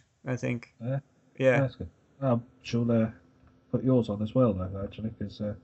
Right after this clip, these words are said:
Speaker 1: Mm.
Speaker 2: I'm right back into me Westerns now, all of a
Speaker 1: I
Speaker 2: sudden,
Speaker 1: can tell,
Speaker 2: really.
Speaker 1: yeah. <laughs>
Speaker 2: <laughs>
Speaker 1: Just spent, spent three, four solid weeks of watching Westerns.
Speaker 2: Yeah,
Speaker 1: Yeah.
Speaker 2: I have, literally, yeah,
Speaker 1: Yeah.
Speaker 2: yeah.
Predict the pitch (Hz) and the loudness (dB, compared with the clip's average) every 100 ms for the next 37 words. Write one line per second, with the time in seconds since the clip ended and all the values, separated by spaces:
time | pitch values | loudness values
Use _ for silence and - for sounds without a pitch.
0 | - 131 117 - - - 165 185 202 190 | -6 -6 -6 -10 -4 4 8 10 8 6
1 | 175 190 165 127 123 143 - 127 123 147 | 4 4 4 6 8 8 6 0 0 4
2 | 151 156 160 120 160 151 147 185 180 180 | 6 6 4 6 4 4 8 8 10 8
3 | - 240 233 330 330 139 143 165 139 175 | 10 8 6 2 0 8 10 8 6 4
4 | 156 147 220 214 - 226 202 - 196 214 | 4 2 2 0 2 2 2 0 6 6
5 | 202 - 202 185 - 196 185 165 180 - | 6 4 4 4 6 6 6 2 0 0
6 | 180 156 175 165 156 175 170 147 139 143 | 0 6 6 4 6 6 6 -4 -6 -8
7 | - 143 - _ _ - 180 196 151 131 | -10 -20 -20 _ _ 2 8 8 6 0
8 | 127 147 147 120 147 - 117 127 143 143 | 2 6 6 4 0 0 2 4 2 2
9 | 135 127 135 | -4 -2 -2